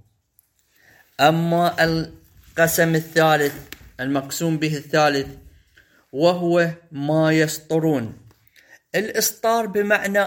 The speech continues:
الكتابة، يعني عندما نقول فلان يسطر الكلمات أي أنه يكتب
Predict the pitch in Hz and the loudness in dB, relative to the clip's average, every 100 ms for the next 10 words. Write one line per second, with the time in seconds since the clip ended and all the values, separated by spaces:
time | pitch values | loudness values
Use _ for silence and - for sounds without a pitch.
0 | - 170 165 165 175 147 107 104 - - | 0 -2 0 -2 4 4 4 -2 -8 -20
1 | _ _ _ _ _ _ _ _ _ _ | _ _ _ _ _ _ _ _ _ _
2 | _ _ _ _ _ _ _ _ _ - | _ _ _ _ _ _ _ _ _ -6
3 | 110 117 120 127 127 127 127 127 127 147 | -2 0 -2 -2 0 0 0 -2 -4 -4
4 | 139 - 131 143 151 143 120 113 113 117 | -6 -6 0 2 2 -2 -4 -6 -10 -8
5 | 127 160 - - 147 135 123 120 135 127 | -4 -4 -4 -8 -6 -4 -6 -4 -4 -4
6 | - 131 123 120 160 190 - - 226 233 | -2 -2 0 -2 -2 -2 -4 -4 -2 -2
7 | 240 240 240 - | 2 0 0 -4